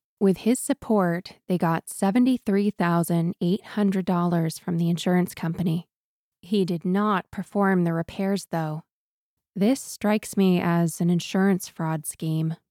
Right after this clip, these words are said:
Gus was living with them at the time, and Fred and Gus were drinking buddies. Evidently, their friendship and drinking drove Nancy nuts.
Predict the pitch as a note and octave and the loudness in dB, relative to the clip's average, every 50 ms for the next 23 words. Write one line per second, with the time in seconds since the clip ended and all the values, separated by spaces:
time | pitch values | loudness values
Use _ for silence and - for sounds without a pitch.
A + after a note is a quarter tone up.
0 | _ _ _ _ _ _ _ _ _ _ _ _ _ _ _ _ _ - A3 A3+ | _ _ _ _ _ _ _ _ _ _ _ _ _ _ _ _ _ -4 -2 0
1 | C#4 - - - - B3 A3+ - - F#3+ F#3+ G3+ G3 G#3+ G3+ G3 F3+ F3+ D#3+ F3 | 0 0 -2 0 2 2 2 2 2 2 4 4 4 4 4 4 4 2 2 0
2 | E3+ E3+ E3 E3 - E3 - - - F#3 F3 E3+ D#3+ D#3+ F3+ F#3 G3 - - - | 0 0 0 -2 -2 -6 -8 -6 -4 -2 -2 -2 -2 -4 -6 -8 -12 -10 -4 -2
3 | F3+ E3+ - - - A#3 C4 C#4 D4 C4 A3 F#3+ G3 G3+ G3 F3+ E3 - - - | -2 -2 -2 -2 -2 -2 0 0 2 2 2 4 4 2 2 2 0 -2 -6 -6
4 | - F3 F3+ D#3+ - F3 F3 F3+ - F3 E3+ E3+ D3+ D#3 D#3 D#3+ D#3+ D#3 E3 - | -4 -2 -2 0 0 0 0 0 2 2 0 2 0 0 -2 -4 -4 -6 -6 -8
5 | - - _ _ _ _ _ _ _ _ _ _ _ - F#3 G3+ A3 G#3+ G#3+ - | -10 -14 _ _ _ _ _ _ _ _ _ _ _ -2 0 2 4 4 4 2
6 | - G3 F#3+ F#3+ F#3+ F3 F3+ F3 F3 E3 - - - A3+ A#3+ B3 - - - F3+ | 4 4 4 4 4 4 2 2 0 -2 -4 -4 -2 0 0 0 0 0 0 0
7 | F3+ F3 - - - F#3 G#3+ A#3 A#3 - G#3 A3 A#3+ A3+ - G3 F#3 F3+ F3+ E3 | 0 0 -2 -2 0 2 2 2 2 2 2 2 2 2 4 4 4 4 4 4
8 | F#3+ E3 F3 G3 A3 G3+ G3+ F3 F3+ F#3+ G#3+ G3 - - F3 F3 E3+ F3 F#3 F#3 | 2 2 2 2 2 4 4 4 4 4 2 2 0 0 2 2 4 4 2 2
9 | F3 - _ - - - | 0 -2 _ -16 -20 -20